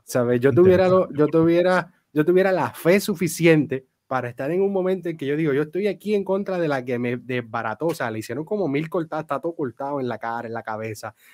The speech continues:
Speaker 1: lo torturaron, literal. Y después, ella tiene una situación de una crisis porque perdió a su hijo, y ella dice, "No, pero es que mi hija, eh, está sola porque los dioses no la protegieron, porque según el Valhalla, que es lo que ellos creen,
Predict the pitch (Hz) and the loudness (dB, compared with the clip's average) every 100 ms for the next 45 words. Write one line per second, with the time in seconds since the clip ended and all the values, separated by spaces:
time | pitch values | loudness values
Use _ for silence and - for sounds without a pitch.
0 | _ 127 123 127 120 135 101 117 127 104 | _ -4 -2 -2 -4 -4 -4 -4 -4 -6
1 | 117 117 120 117 - _ _ - 139 120 | -8 -4 -6 -6 -14 _ _ -2 0 0
2 | - 202 170 - _ _ _ 135 135 160 | 0 -2 -2 -8 _ _ _ -4 -2 -2
3 | 160 _ - 151 185 175 175 165 185 165 | -4 _ 0 2 2 -2 -2 -2 0 0
4 | 156 165 156 175 175 156 127 120 113 110 | 0 0 0 0 0 -4 -6 -6 -6 -2
5 | 131 156 185 147 127 _ _ _ _ 135 | -2 0 0 0 -6 _ _ _ _ -6
6 | 123 120 120 127 131 131 143 175 160 127 | -2 0 0 0 -2 -4 -6 -4 -4 -6
7 | - 147 135 _ - _ _ 135 135 139 | -2 -4 -4 _ -20 _ _ -2 0 2
8 | 185 180 156 143 143 139 131 _ _ - | 4 4 0 -4 -4 -6 -8 _ _ -8
9 | 131 127 120 143 139 - 147 160 143 135 | -4 -4 -4 -6 -4 0 0 2 0 -2
10 | 123 127 117 131 143 147 135 139 135 117 | -4 -4 -2 -4 -4 -4 -6 -8 -8 -6
11 | 135 139 135 127 123 104 113 - 110 117 | -4 -2 -4 -6 -8 -8 -8 -8 -6 -6
12 | 120 120 110 131 127 110 104 107 110 113 | -4 -4 -2 -2 -2 -4 -6 -8 -6 -8
13 | 110 127 120 | -6 -4 -6